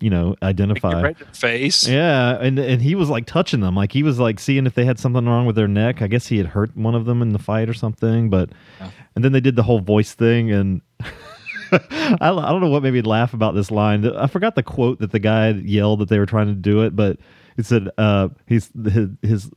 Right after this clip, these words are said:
Speaker 1: Paul's line, "I can't be sure if he said mother or cunt." <laughs>
Speaker 2: Yeah, yeah.
Speaker 1: Another, another, uh, maybe an anti-woman slam there. <laughs>
Speaker 2: But he, the, some of the bikers, of course, you know, I mean, they're supposed to be bikers, so they are kinda, uh, some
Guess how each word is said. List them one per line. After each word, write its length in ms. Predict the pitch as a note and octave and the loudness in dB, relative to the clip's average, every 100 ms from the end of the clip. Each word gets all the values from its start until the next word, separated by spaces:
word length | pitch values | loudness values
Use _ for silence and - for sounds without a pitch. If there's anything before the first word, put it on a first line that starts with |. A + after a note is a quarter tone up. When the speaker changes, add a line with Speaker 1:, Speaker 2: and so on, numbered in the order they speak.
| - | -2
Speaker 1:
Paul's 320 | A#2 A#2 G2+ | 2 2 2
line, 320 | G#2+ G#2+ G#2 - | 2 4 2 0
"I 80 | B2+ | 0
can't 220 | C3+ B2 | 0 2
be 60 | |
sure 260 | A2+ - A#2+ | 0 2 0
if 80 | A2 | 2
he 120 | B2 | 0
said 240 | A#2+ A#2+ | 0 0
mother 380 | G2+ G#2 A2 A2+ | 2 2 2 2
or 120 | G2+ | 0
cunt." 480 | G2 - A2+ C#3+ - - | -4 0 0 0 -2 -14
<laughs> 40 | - - - - | -20 -18 -18 -12
Speaker 2:
Yeah, 380 | C3+ C3+ C3 A#2+ A2+ | -2 0 2 0 -4
yeah. 300 | A2+ A2 A2+ A2+ _ | -4 -2 -2 -6 _
Speaker 1:
Another, 360 | A2 B2 A#2+ A#2+ | -2 0 0 0
another, 440 | A#2 B2 A#2+ A2 | 0 2 2 0
uh, 60 | A2 | -2
maybe 260 | A2+ A2+ A2+ | -2 0 0
an 60 | |
anti-woman 800 | A2 A2+ B2+ G#2+ G#2 G#2+ G#2+ G#2 | 0 -2 -2 -2 -2 -2 -4 -4
slam 400 | - G#2 G#2+ A2 | -6 -2 -2 0
there. 180 | F#2+ A#2+ - - - | 0 -2 -4 -20 -4
<laughs> 100 | D#3 - - - - | -4 -2 -4 -4 -2
Speaker 2:
But 220 | D3+ D#3+ | 0 0
he, 380 | C3+ D#3+ G3 G3 | 0 0 0 -2
the, 220 | D3+ D3+ C3+ | -2 -2 0
some 260 | - G3+ | 0 2
of 100 | A3 | 2
the 100 | D#3 | 0
bikers, 600 | B2+ C#3 D#3+ - C3 A#2 | 2 0 0 -2 -4 -4
of 140 | A#2 - | -8 -8
course, 380 | B2 A2 A2 | -4 -4 -4
you 80 | F3+ | -2
know, 320 | B2+ A2 A#2 | -2 0 0
I 100 | C#3+ | 0
mean, 160 | C3+ C3+ | 0 0
they're 120 | C3+ | 0
supposed 300 | B2+ A#2 A2+ | 0 0 -2
to 40 | - | -2
be 140 | A#2 | -4
bikers, 460 | G#2 F#2 F#2+ G2+ - | -2 -4 -6 -6 0
so 200 | - G#2+ | 0 2
they 160 | A#2+ | 2
are 80 | A#2 | 0
kinda, 440 | A2+ B2+ A2+ G#2 G#2 - | 0 0 0 -2 -6 -2
uh, 400 | G2+ F#2+ F2+ D2 | 0 0 -6 -6
some 440 | - - F#2+ F#2 | -4 -2 -4 -8